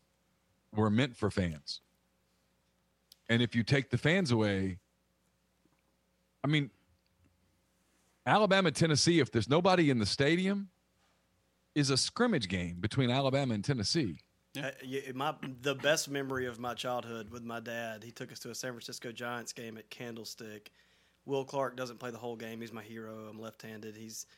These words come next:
Speaker 3: sitting on the bench. He gets pinch hit with two outs, ninth inning. Um, comes in for one at bat, hits a two-run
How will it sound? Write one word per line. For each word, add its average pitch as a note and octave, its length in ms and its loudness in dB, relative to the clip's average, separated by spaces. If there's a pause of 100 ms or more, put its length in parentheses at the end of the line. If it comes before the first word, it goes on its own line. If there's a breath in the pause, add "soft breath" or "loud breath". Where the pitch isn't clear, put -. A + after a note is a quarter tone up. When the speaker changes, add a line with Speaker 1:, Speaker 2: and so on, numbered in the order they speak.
(340 soft breath)
Speaker 3:
sitting D3+ 260 -6
on C#3+ 100 -2
the B2+ 60 -4
bench. B2 800 -8
He C3+ 280 -6
gets C3+ 180 -10
pinch C3 320 -6
hit B2 240 -6
with A#2+ 120 -16 (180)
two B2+ 240 -8
outs, A#2 320 -6
ninth A#2 320 -10
inning. A2 320 -12 (720)
Um, G#2+ 260 -10
comes B2 320 -6
in A#2 280 -10 (100)
for A#2+ 120 -12
one A#2+ 200 -8
at A2 120 -16
bat, A2+ 240 -12
hits A#2 180 -14
a A#2 40 -16
two-run A2+ 520 -14